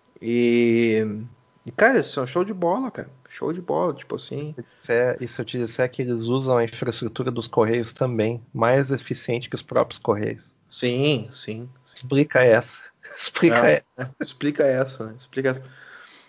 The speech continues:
Speaker 1: Eu nunca me esqueço uma vez que eu fui receber uma, uma encomenda e eles falaram que eles não acharam o destinatário aqui. E eu peguei o carro, cara. Sério
Speaker 2: Foi.
Speaker 1: mesmo, isso aí, isso aí foi sem brincadeira. Eu peguei o carro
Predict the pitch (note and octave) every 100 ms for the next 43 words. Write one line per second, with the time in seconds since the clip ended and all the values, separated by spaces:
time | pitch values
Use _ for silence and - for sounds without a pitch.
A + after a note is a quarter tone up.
0 | _ - C#3 E3 G3+ F#3+ F3 - F3 F3
1 | F3 D3+ D3 D3+ - D3 - D3+ D3+ C#3+
2 | D3 C3+ C3+ C#3+ C#3 - B2+ B2 - B2+
3 | A#2+ A2+ D#3 D#3 B2+ - - A2+ A#2 A#2+
4 | A#2 - A#2 A#2 C3+ C3 C3 B2 B2+ C3
5 | B2+ B2+ - A#2+ B2+ C3 A#2 - - A#2
6 | A2 A2+ A2 G#2+ - C#3+ F3+ - _ _
7 | _ _ _ _ _ _ - - - _
8 | A#2+ B2+ B2+ C#3+ B2+ C#3 D3 D3 C#3 D3
9 | E3+ D#3 B2+ A2 G2+ - F#3 G#3 A3 F3
10 | B2+ C#3+ B2 C3+ - D3+ F3+ - F#3 G3
11 | F#3+ E3 B2+ A#2 A#2 C#3+ C#3 C3 C3 D#3
12 | F3+ G3+